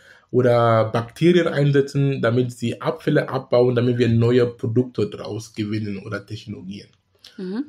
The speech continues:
Speaker 1: War auch sehr spannende Arbeit, sehr herausfordernd. Aber nach zwei Jahren stand ich immer an demselben Punkt mit mir. Ich war nicht so glücklich. Ja,
Speaker 2: Mhm.
Speaker 1: ich war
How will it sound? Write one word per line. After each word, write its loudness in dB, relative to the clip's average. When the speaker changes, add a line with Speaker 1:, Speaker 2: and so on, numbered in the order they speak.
Speaker 1:
War 0
auch 0
sehr 4
spannende 0
Arbeit, 0
sehr 4
herausfordernd. 0
Aber 0
nach -2
zwei 0
Jahren 0
stand -2
ich -14
immer 4
an 2
demselben 2
Punkt 2
mit 2
mir. 0
Ich -4
war 4
nicht 4
so 4
glücklich. 0
Ja, 0
Speaker 2:
Mhm. -2
Speaker 1:
ich -6
war 0